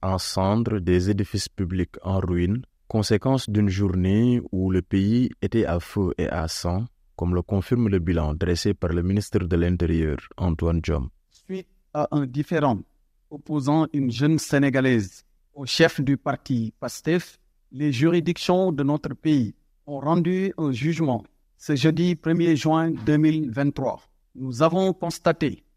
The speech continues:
Speaker 2: avec regret des violences ayant entraîné des destructions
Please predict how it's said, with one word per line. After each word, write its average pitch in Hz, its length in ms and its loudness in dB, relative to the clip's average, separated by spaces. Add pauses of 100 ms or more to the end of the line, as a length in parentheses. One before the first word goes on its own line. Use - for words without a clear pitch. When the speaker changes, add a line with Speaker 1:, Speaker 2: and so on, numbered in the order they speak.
(120)
Speaker 2:
avec 147 320 -4
regret 156 520 2 (500)
des 143 240 0
violences 180 720 0
ayant 151 260 2
entraîné 165 720 2
des 135 240 -6
destructions 165 880 -2